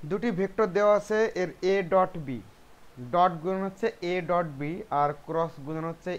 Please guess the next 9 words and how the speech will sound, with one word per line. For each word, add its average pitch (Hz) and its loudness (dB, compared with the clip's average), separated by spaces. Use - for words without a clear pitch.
A 156 -6
ক্রস 143 -2
B। - -12
আমরা 147 -2
একটু, 151 -6
আহ, 147 2
দেখব 151 -4
যে 156 -2
ডট 147 0